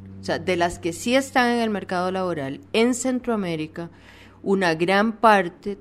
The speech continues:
yo diría que la mayoría, de las mujeres, lo que han logrado es insertarse en el sector que se llama de las maquiladoras de ropa,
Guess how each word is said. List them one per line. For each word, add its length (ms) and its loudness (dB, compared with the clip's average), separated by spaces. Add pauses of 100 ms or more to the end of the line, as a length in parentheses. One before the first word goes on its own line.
(200)
yo 140 -2
diría 380 2
que 100 -2
la 160 2
mayoría, 640 -4 (920)
de 280 2
las 180 2
mujeres, 640 0 (480)
lo 280 2
que 120 2
han 160 4
logrado 500 6
es 180 0
insertarse 920 -2
en 240 -4
el 120 -6
sector 580 -4
que 160 -8
se 160 -8
llama 340 -4
de 80 -2
las 140 -4
maquiladoras 680 -2
de 120 -2
ropa, 460 -6